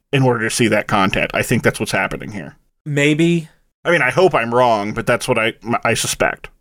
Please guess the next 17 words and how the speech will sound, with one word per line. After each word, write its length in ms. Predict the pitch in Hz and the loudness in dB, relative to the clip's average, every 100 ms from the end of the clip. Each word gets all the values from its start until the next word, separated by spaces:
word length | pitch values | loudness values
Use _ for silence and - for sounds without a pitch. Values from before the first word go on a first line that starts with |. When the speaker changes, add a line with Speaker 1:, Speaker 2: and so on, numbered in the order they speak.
| _ _ _ | _ _ _
Speaker 2:
I 140 | 156 | 0
just 200 | 170 170 | 2 0
really 220 | 147 165 147 | 0 0 2
hope 260 | 143 147 | 2 2
that 140 | 135 120 | -2 0
Yuna's 360 | 127 160 147 120 | 0 2 2 0
not 200 | 135 131 | -2 0
the 60 | |
one 180 | 120 127 | 0 0
that 120 | 123 | -2
facilitates 720 | 117 - 117 110 - 101 - | -4 -2 -2 -2 -6 -10 -10
that. 260 | - 107 - _ _ 131 | -12 -16 -20 _ _ -4
Because 460 | 151 175 165 - - | 0 2 0 -2 -2
if 200 | 170 147 | -2 -2
you 280 | 143 220 226 | 0 0 0
have 480 | - 180 180 170 - | 0 0 0 -2 -6
to, 500 | 170 156 151 147 | -2 2 2 2